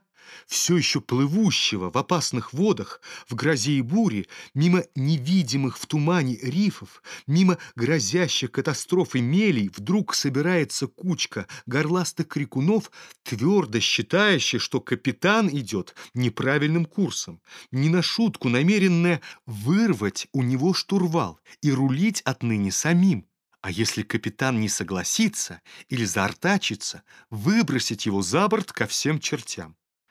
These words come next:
Беседовский, сбежавший за границу советский дипломат,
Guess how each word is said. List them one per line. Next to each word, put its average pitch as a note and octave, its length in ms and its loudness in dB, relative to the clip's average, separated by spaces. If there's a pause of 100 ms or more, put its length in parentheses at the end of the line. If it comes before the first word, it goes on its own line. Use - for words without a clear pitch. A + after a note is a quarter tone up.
(360)
Беседовский, C3+ 920 -2 (180)
сбежавший A#2 800 -2
за G#2 140 -2
границу C3+ 480 -2
советский B2+ 540 -2
дипломат, B2+ 580 -2